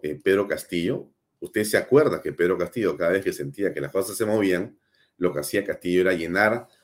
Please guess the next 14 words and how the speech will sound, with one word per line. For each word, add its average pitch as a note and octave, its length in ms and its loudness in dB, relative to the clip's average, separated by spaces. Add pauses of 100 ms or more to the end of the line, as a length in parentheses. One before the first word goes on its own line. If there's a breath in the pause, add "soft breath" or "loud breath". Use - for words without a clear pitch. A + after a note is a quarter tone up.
(120 soft breath)
Palacio F#2 400 2
de F2+ 60 4
Gobierno F#2 600 2 (440)
y E2 100 -8
la, C#2 720 -4
digamos, E2 280 -6
el D2+ 140 -4
patio A2 280 4
principal A#2 680 2
y F2 80 -4
llamaba F2 240 4
a F2 40 4
los F2 120 0
prefectos - 600 -6